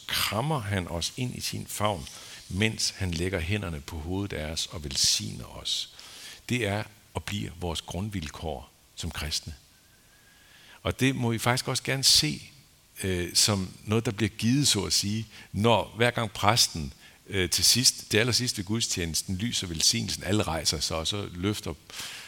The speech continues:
Daniel eller mig, eller hvem det nu er, der er præst, eller hvor I er henne, ikke? Så bliver hænderne løftet. Prøv på en måde bare at se det som, det er Guds velsignelse. Det er Jesus, der lægger sine velsignede hænder på os alle sammen,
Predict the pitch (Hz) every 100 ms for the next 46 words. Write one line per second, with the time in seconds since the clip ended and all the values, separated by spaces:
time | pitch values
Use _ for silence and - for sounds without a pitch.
0 | - _ - - - 101 90 82 80 82
1 | 85 82 82 85 82 87 87 82 71 -
2 | 85 90 82 78 78 78 73 78 90 90
3 | 98 - - - - 117 - - - 104
4 | 101 123 95 82 95 127 - 87 - -
5 | - _ - - 160 - 127 131 135 123
6 | - 139 120 104 110 98 90 - - _
7 | _ _ _ _ 117 95 101 117 120 -
8 | - 104 92 - 135 - 82 78 90 80
9 | - - - - 110 113 104 98 101 -
10 | 113 104 127 - 104 - - 98 85 -
11 | - _ - 110 98 110 110 117 98 95
12 | - - - 98 82 123 62 80 - -
13 | _ _ - 110 95 104 120 - 90 67
14 | 69